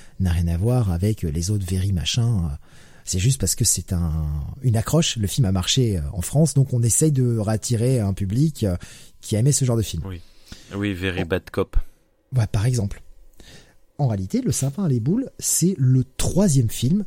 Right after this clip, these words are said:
Speaker 1: de National Lampoon's Vacation.
Speaker 2: Waouh.
Speaker 1: Bon, Bonjour les
Speaker 2: Bonjour
Speaker 1: vacances.
Speaker 2: les vacances.
Speaker 1: Ouais.
Speaker 2: D'accord.
Speaker 1: Parce qu'en France, il s'appelle Bonjour les vacances un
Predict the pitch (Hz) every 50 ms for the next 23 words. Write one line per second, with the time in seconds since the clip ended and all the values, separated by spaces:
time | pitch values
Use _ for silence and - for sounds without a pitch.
0 | - - - 113 110 - 139 151 185 190 - - 90 85 78 80 101 113 - -
1 | 123 120 127 131 123 110 98 90 90 92 - 123 123 113 90 82 85 82 - -
2 | 87 90 - - 143 196 208 85 82 87 - - - - - - - - - -
3 | - - _ _ _ - - 180 147 143 139 117 117 139 147 135 131 175 185 151
4 | 143 160 120 120 117 117 117 113 110 110 120 113 - - - - - - - -
5 | - - 123 135 - - - - - - 151 147 - - 123 113 117 - - -
6 | - - _ _ - 110 - - 135 - 139 - - 185 190 - - - 113 -
7 | 110 120 143 131 139 135 117 113 - 113 104 - - - 131 135 127